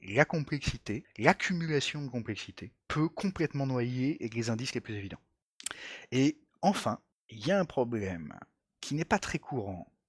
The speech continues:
mais, euh, qui n'est pas le plus courant, qui se pose de temps en temps, et qui pour le coup est vraiment presque un clash idéologique au sujet du jeu de rôle, qui est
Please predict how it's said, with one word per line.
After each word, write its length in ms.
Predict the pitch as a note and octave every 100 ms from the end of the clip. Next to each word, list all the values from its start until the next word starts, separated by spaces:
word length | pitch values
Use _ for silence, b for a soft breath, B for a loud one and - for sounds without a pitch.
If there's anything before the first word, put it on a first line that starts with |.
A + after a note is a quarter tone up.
| _ _ -
mais, 680 | G2+ A2+ A#2+ A#2+ G#2+ F#2 - _ _ -
euh, 360 | D2 - A1+
qui 140 | - A#2+
n'est 60 |
pas 100 | G#2+
le 60 | C#3
plus 260 | - - C#3
courant, 360 | - A2 F2+ _ B B B B
qui 120 | -
se 40 |
pose 220 | - G3+ F3+
de 100 | D3+
temps 220 | D3 B2+
en 100 | B2+
temps, 340 | - G2+ F2 _
et 100 | -
qui 140 | G#2+ C3
pour 160 | C#3+
le 80 | C3+
coup 240 | - D#3 B2
est 60 |
vraiment 340 | G2 A2 C#3+ E3
presque 340 | - C#3 -
un 80 | A2+
clash 460 | - F3 D3 -
idéologique 760 | C3+ A#2+ A#2+ A#2 A#2+ A#2 - - -
au 120 | A2+
sujet 280 | - G#2+ A2+
du 120 | A2
jeu 140 | F#2
de 60 | A#2
rôle, 300 | G#2 G2 C3+ _ _ B B B B B B B
qui 380 | - - C#3 C3
est 240 | G#2 F2